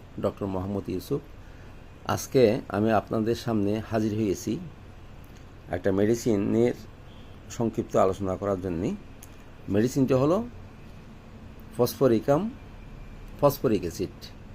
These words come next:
বা অ্যাসিড ফস। অ্যাসিড ফসের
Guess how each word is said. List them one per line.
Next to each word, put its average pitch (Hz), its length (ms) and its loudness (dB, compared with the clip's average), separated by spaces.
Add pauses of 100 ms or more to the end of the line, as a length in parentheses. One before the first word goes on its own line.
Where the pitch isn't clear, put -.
(200)
বা 131 280 4 (600)
অ্যাসিড 120 240 2 (120)
ফস। - 320 -8 (880)
অ্যাসিড 135 260 2 (100)
ফসের 151 380 8